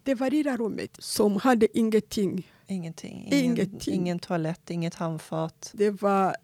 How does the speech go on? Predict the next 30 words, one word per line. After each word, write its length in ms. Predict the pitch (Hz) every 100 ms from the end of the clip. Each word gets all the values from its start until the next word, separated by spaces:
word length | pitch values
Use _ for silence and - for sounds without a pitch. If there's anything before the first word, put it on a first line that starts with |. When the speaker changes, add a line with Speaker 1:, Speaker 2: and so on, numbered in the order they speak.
| _
Speaker 1:
bucket 520 | - 233 339 330 - - -
om 260 | - 151
du 120 | 117
ska 180 | - -
kissa. 680 | - - 170 - - - - - - -
Bara 280 | 208 180
den 540 | 180 185 185 170 175 226 -
som 300 | - 196 180
var 220 | 160 180
på 180 | - -
rummet. 500 | 160 - - - - -
Så 200 | - 214
jag 140 | 285
satt 460 | - 262 254 254 -
på 180 | 214
golvet. 680 | 202 170 240 - 285 - -
Jag 180 | 320 220
sov 340 | - - 180 - -
på 200 | 202 190
golvet 560 | 190 277 311 285 -
om 180 | - 190
jag 100 | 175
skulle 280 | - 190 196
sova. 680 | - - 175 208 269 294 -
Det 280 | 185 156 196
var, 420 | 180 214 214 180 - _ _ _ _ - - - - - _ -
och 220 | 190 -
det 140 | 196 196
var 300 | 220 294 -
ingen 460 | 226 202 185 151